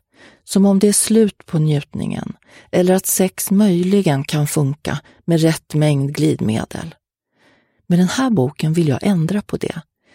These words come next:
för det finns definitivt många sätt att behålla och till och med utveckla sexualiteten under klimakteriet och efteråt. Det är inte bara fysiskt glid som behövs,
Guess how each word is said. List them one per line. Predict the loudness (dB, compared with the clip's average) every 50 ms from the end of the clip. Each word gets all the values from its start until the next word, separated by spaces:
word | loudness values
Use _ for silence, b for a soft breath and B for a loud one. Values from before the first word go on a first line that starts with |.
| b b
för | b 0
det | 2 2
finns | 2 2 2 2 2 0 -2 -2 0
definitivt | 0 0 2 2 2 2 2 2 0 0 0 0 -2 -4 -6 -2
många | 0 0 2 2 2 2 0 0
sätt | -2 -2 -4 -6 -8 -8 -8
att | -6 -6 -4
behålla | -2 -2 -2 0 2 2 2 2 2 0 0 -2
och | -4 -4
till | -2 0 0 0
och | 0
med | 0 -2 -2
utveckla | -2 -2 -2 -2 -4 -4 -2 -2 -2 -4 -6 -8 -6 -4
sexualiteten | -4 -4 -6 -4 -4 -4 -4 -2 -4 -4 -6 -6 -8 -8 -8 _ -6 -6 -6 -6 -8 B B B B B B B
under | 2 4 4 4 4 2 2
klimakteriet | 0 0 0 0 0 -2 -4 -6 -8 -6 -6 -4 -6 -6 -8 -10 _ -14
och | -14 -14 -14 -10 -8
efteråt. | -8 -8 -8 -8 -6 -6 -6 -6 -6 -8 -16 _ -20 _ _ _ _ _ B B B B B B B B B B B B
Det | B 2
är | 2
inte | 2 2 0 0
bara | 2 2 2 2 2
fysiskt | 0 0 2 2 2 2 2 0 -2 -2 -2 -4 -6
glid | -12 -10 -6 -2 0 0 0 0 -2 -4
som | -4 -4 -4 -2 -2
behövs, | -2 -2 -4 -4 -6 -8 -8 -10 -10 -10